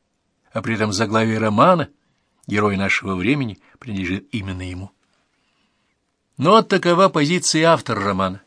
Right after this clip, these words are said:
Он тоже отказывается быть судьёй своему герою или становится печоринским адвокатом. Его позиция — это позиция наблюдателя, далеко не во всём разделяющего взгляды Печорина,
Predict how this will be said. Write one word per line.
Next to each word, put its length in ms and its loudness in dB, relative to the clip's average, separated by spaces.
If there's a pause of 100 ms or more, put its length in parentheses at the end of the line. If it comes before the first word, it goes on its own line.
(640)
Он 140 0
тоже 260 4
отказывается 760 2
быть 180 -2
судьёй 380 -2
своему 320 -6
герою 420 -4 (640)
или 140 -6
становится 440 -2
печоринским 800 0
адвокатом. 600 -6 (1200)
Его 220 -2
позиция — 600 -2
это 120 -12
позиция 480 -4
наблюдателя, 760 -2 (960)
далеко 380 2
не 80 4
во 100 6
всём 240 2
разделяющего 680 2
взгляды 360 -2
Печорина, 520 -6